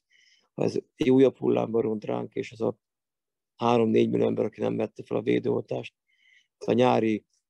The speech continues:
ö, kavar-, kavar-, kavarodás, nyaralások miatt hoz haza vagy visz ki fertőzést, akkor Magyarországon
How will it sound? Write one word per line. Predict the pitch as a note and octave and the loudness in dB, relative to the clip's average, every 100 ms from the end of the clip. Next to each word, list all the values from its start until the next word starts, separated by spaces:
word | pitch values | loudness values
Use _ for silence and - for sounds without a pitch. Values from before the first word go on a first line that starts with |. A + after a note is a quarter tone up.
| _ | _
ö, | - A#2 A2 A2 | -8 -6 -6 -8
kavar-, | - A#2+ A#2 A2+ - - - | -2 0 2 0 -4 -10 -4
kavar-, | A#2 A#2+ A#2 - - - _ | -2 -2 -4 -6 -20 -20 _
kavarodás, | A2+ A2+ A2+ A2+ A#2 - - - | -4 -2 -2 -4 -8 -12 -20 -18
nyaralások | - A#2 A2+ A2+ A#2 A2+ A#2 - | -6 -2 0 -2 -4 -6 -10 -4
miatt | B2 A#2+ _ _ _ _ _ _ _ _ _ | -2 -4 _ _ _ _ _ _ _ _ _
hoz | - C3 - | 0 2 2
haza | A#2+ A2+ | 0 2
vagy | A2 A2 A2 | 2 0 0
visz | A#2 A2+ | -4 -6
ki | - G#2+ | -8 -8
fertőzést, | A2+ B2 A#2 B2 A2 A#2 A#2 _ _ _ _ _ _ _ | -2 0 0 0 2 0 0 _ _ _ _ _ _ _
akkor | - - - A#2+ - _ _ _ - | -16 -6 -2 -2 -4 _ _ _ -2
Magyarországon | A#2 A#2+ A#2 B2 A#2+ A#2+ - | 2 2 2 -2 -2 -4 -6